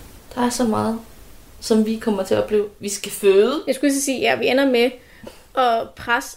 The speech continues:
Speaker 2: en tre, mellem tre og fire kilo, cirka, øh, baby ud af et lille bitte hul.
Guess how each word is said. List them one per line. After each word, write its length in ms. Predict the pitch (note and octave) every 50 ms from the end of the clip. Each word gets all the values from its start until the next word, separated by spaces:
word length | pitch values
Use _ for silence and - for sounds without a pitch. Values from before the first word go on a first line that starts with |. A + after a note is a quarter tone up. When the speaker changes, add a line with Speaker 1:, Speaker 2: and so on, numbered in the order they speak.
| - _
Speaker 2:
en 360 | - B3 A#3 A3 A3 A3 A3
tre, 520 | G#3+ - - - C#4+ C#4 B3 A#3 - - - -
mellem 200 | - B3 A#3+ A#3
tre 440 | A#3 - - C#4+ C#4 B3+ A#3+ A3+ -
og 100 | - A3+
fire 240 | - - C4 C4 C4+ C4+
kilo, 220 | - B3+ A3 A3+ G#3 - - - -
cirka, 420 | - - C4+ B3+ A#3+ A#3 C4+ C4+ E4+ - - - - - - - - - _ _ _ _ _ -
øh, 680 | C4+ C4 A3+ G#3+ G#3 G#3+ - - - - - F#3+ - - C4 A#3+ - _ _ _ _ _ _ _ _ -
baby 400 | B3+ B3+ C4 C4+ C4+ D#4+ C#4+ B3+ - -
ud 420 | - D4 D4+ D4+ D4+ D4 C#4 B3 A#3+ - _ _ _ _ _ _
af 280 | - B3+ C4 C4 C4 C#4
et 60 | C4
lille 200 | C4+ D4 D4+ D#4
bitte 260 | C4 C#4+ D4 D4 D4 C#4+
hul. 320 | A#3+ B3+ C4 C#4 C#4+ D#4